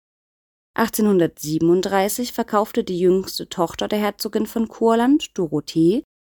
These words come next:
das Haus an Zar Nikolaus den Ersten, der dort die russische Botschaft zu Berlin einrichtete.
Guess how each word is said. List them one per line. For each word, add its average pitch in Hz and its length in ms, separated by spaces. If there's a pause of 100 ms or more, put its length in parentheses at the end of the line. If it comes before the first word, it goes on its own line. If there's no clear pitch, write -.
(260)
das 285 200
Haus 214 300
an 165 200
Zar 185 280
Nikolaus 170 480
den - 260
Ersten, 226 500
der 247 120
dort 196 420
die - 60
russische 185 400
Botschaft - 640
zu 170 100
Berlin 180 480
einrichtete. - 760